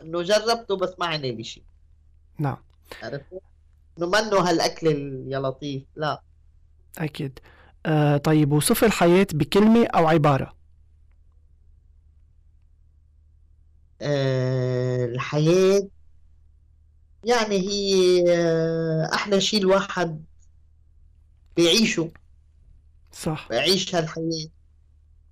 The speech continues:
Speaker 1: إنه حياة شغلة كتير حلوة. يعني،
Speaker 2: مزبوط.
Speaker 1: ما، ما، ما إلها توصيف إذا بدك، ما فيك تحصرها بشي معين.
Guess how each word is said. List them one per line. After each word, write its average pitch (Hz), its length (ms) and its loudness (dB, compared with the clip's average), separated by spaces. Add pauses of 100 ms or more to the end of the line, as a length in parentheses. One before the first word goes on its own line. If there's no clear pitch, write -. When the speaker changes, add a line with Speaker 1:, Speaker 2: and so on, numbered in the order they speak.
(800)
Speaker 1:
إنه 160 100 -2
حياة 226 300 4
شغلة 208 300 0
كتير 214 240 -6
حلوة. 170 380 -6 (300)
يعني، 135 400 -10
Speaker 2:
مزبوط. 160 320 -2
Speaker 1:
ما، - 40 -4
ما، 165 240 -2
ما 175 240 0
إلها 185 240 0 (140)
توصيف - 500 -8
إذا 151 140 -2
بدك، 160 480 -2
ما 160 120 -6
فيك 190 300 -14
تحصرها 180 440 -2
بشي 151 460 -8
معين. 139 600 -6